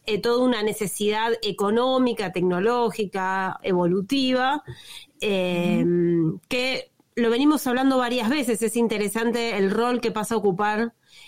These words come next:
Speaker 1: el regulador en estos procesos, ¿no? Y cómo el brasilero se hace cargo de ese lugar y lo lleva adelante.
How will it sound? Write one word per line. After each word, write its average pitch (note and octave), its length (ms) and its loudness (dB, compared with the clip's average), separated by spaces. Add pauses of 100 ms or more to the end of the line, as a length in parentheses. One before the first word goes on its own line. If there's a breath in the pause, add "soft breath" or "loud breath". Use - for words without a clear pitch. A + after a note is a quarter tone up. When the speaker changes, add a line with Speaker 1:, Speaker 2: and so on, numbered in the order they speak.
Speaker 1:
el G#3 120 2
regulador A3 1000 2 (400 loud breath)
en A3 160 0
estos A3 260 -4
procesos, F#3 680 -2
¿no? A#3 220 2
Y B3+ 100 0
cómo B3+ 520 2 (200)
el G#3 160 0
brasilero D4 920 0 (280 loud breath)
se - 280 -4
hace C#4+ 280 -2
cargo A#3 320 2
de A3 80 4
ese G#3+ 200 -2
lugar A#3+ 600 2
y G#3+ 140 0
lo F#3 100 2
lleva G3+ 340 0
adelante. F3 680 0